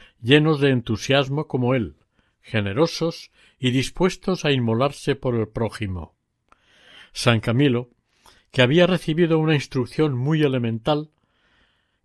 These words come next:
que no era hombre de ideas abstractas y de grandes conceptos, tenía, sin embargo, unas cuantas ideas evangélicas, firmes y claras, enteramente asimiladas,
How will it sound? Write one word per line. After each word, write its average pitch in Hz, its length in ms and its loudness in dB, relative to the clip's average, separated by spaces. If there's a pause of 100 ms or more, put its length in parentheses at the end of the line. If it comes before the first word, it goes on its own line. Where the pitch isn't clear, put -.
que 120 140 2
no 170 160 2
era 175 200 2
hombre 151 420 -2
de 123 180 -2
ideas 127 400 0
abstractas 123 880 -6
y 120 100 -2
de 107 200 -2
grandes 127 500 -2
conceptos, 131 840 -8 (680)
tenía, 170 500 2 (220)
sin 110 280 -2
embargo, 131 560 -2 (760)
unas 180 320 0
cuantas 175 480 0
ideas 147 340 0
evangélicas, 113 960 -4 (280)
firmes 175 720 -2
y 123 140 -6
claras, 123 600 -4 (260)
enteramente 151 840 0
asimiladas, 139 920 -2